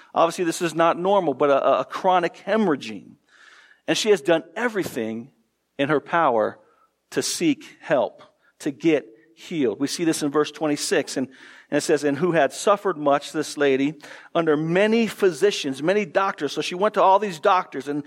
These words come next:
and they couldn't help her. And she spent all that she had and was no better,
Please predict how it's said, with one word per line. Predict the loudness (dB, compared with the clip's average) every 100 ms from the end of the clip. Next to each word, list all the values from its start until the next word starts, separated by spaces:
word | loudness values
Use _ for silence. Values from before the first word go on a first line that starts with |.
| -12 -2
and | 2
they | 2
couldn't | 2 0 0
help | 0 0
her. | -4 -16 -20 -6
And | -2 -2
she | -4
spent | -2 0 -2 -2
all | 2 4 4
that | 4
she | 0 -8 -6
had | 0 2 2 0 -4 -12 -20 -2
and | 0
was | 2 0
no | 0 2 2
better, | 0 0 2 2 0